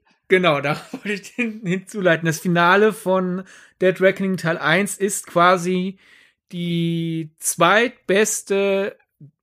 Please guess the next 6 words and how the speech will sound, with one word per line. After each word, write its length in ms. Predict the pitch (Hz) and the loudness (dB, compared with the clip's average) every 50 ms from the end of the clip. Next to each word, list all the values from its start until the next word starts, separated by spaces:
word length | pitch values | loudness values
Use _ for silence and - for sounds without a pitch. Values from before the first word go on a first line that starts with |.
| _ _ _ - | _ _ _ -2
Eskalation 920 | - 175 190 - - - 190 170 170 170 165 165 - - 170 170 180 196 185 | 2 2 2 2 0 2 2 2 2 2 0 -2 -2 0 0 2 0 0 -2
von 240 | - 185 170 160 | -2 -2 -2 -2
der 180 | 151 165 165 160 | 0 0 -2 -2
General 920 | 156 170 165 156 151 147 120 131 131 135 139 156 170 180 185 196 202 - _ _ _ _ _ _ _ _ _ _ _ _ _ _ _ _ - | -2 -2 -2 -2 -2 -2 -2 -2 0 0 2 2 2 2 0 -2 -4 -10 _ _ _ _ _ _ _ _ _ _ _ _ _ _ _ _ -2
nach, 600 | 139 151 151 151 156 156 160 156 - - - - _ _ _ | 2 2 4 4 2 0 -2 -4 -8 -14 -18 -20 _ _ _
also 200 | - 139 139 | -4 -4 -4